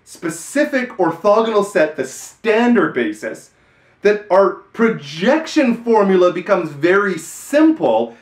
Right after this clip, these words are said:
It just gives out the x ones, and I get the normal expansion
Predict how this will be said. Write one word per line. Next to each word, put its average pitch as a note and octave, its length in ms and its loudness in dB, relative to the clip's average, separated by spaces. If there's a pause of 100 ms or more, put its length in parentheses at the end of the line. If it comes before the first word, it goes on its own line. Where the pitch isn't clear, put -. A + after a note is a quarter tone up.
It F#3 220 0
just G#3 460 -2
gives F#3+ 260 -4
out D#3 280 2
the E3+ 140 -4
x D3+ 280 -2
ones, F#3+ 280 2
and F3 80 -2
I D#3+ 100 0
get F3 200 0
the F3 120 0
normal G3 600 2
expansion C3+ 880 -2